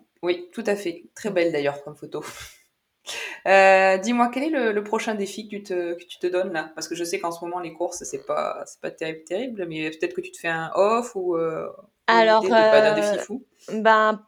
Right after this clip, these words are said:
Speaker 2: ben, pour l'instant, pas trop de défis fous parce qu'en fait, euh, c'est vrai que du coup, moi, pour moi, cette année, normalement, le premier semestre de cette année était consacré à mon diplôme de coach. Finalement, ça a été un peu
Speaker 1: Mhm.
Speaker 2: reporté, donc, euh, je le passe bientôt, là, euh, en octobre,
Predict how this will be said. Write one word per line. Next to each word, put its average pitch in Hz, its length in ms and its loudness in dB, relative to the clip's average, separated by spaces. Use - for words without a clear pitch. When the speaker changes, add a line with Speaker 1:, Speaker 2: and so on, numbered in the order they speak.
Speaker 2:
ben, 226 160 4
pour 240 140 -4
l'instant, 247 360 -4
pas 277 160 -4
trop - 180 -8
de 233 60 -6
défis 240 280 -4
fous 294 220 -8
parce 220 220 -6
qu'en 214 180 -10
fait, 254 260 -4
euh, 208 100 -4
c'est 208 160 -10
vrai 214 140 -4
que 233 140 -8
du 202 180 -10
coup, 254 140 -4
moi, 220 160 -2
pour 214 140 -8
moi, 220 140 -4
cette 226 140 -10
année, 220 240 0
normalement, 220 380 0
le 233 80 -2
premier 233 280 -2
semestre 240 300 -2
de 226 60 -2
cette 220 100 -8
année 233 200 0
était 208 160 -10
consacré 214 480 -8
à 214 60 -2
mon 196 120 -4
diplôme 196 320 -6
de 190 80 -4
coach. 277 400 -4
Finalement, 214 380 -2
ça 214 100 -8
a 196 40 -4
été 190 140 -6
un 190 60 -6
peu 170 120 -6
Speaker 1:
Mhm. 208 80 -2
Speaker 2:
reporté, 220 440 0
donc, 208 260 -6
euh, 190 180 -2
je 196 140 -4
le 214 100 6
passe 214 280 6
bientôt, 220 480 2
là, 208 320 6
euh, 180 180 0
en 190 160 0
octobre, 233 480 2